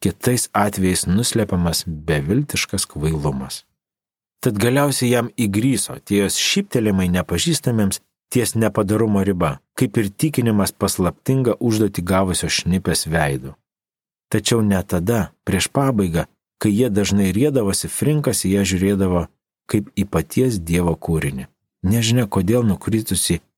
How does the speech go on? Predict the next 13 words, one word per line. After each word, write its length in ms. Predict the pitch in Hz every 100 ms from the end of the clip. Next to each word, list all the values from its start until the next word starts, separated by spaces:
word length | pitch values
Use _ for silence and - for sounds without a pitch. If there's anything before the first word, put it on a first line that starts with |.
| -
į 160 | 85 85
jo 80 | 80
gyvenimą. 600 | 80 87 165 67 64 - _ _ _ _ _ _ -
Štai 340 | - - 131
dėl 220 | 101 80 69
ko. 220 | 69 67 _ _ _
Dėl 240 | 104 117 123 -
intuityvaus 840 | 107 107 110 110 104 120 131 -
religinio 480 | 95 90 110 107 90 82
santykio 540 | - 98 95 76 - -
su 160 | 78
ja 240 | 76 104 107 _ _ _ -
Frinkas 480 | 113 117 113 101